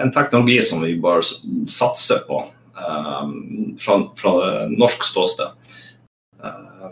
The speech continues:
for det er jo, eh, blant annet Tyskland har jo meldt stor satsing på, på grønn,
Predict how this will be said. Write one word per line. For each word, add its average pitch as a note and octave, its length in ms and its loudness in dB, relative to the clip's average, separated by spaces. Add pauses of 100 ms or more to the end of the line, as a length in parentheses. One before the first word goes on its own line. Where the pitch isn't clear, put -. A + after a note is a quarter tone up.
(120)
for - 160 -20
det B2 160 2
er G2 80 4
jo, G2 240 6
eh, G2 360 -4 (280)
blant G#2 320 2
annet - 160 -2
Tyskland E2 480 0
har E2 160 -2
jo E2 80 -2
meldt - 400 -4
stor A2 480 -2
satsing - 560 -2
på, D#2+ 300 -4 (640)
på G2 160 -2
grønn, A2+ 380 4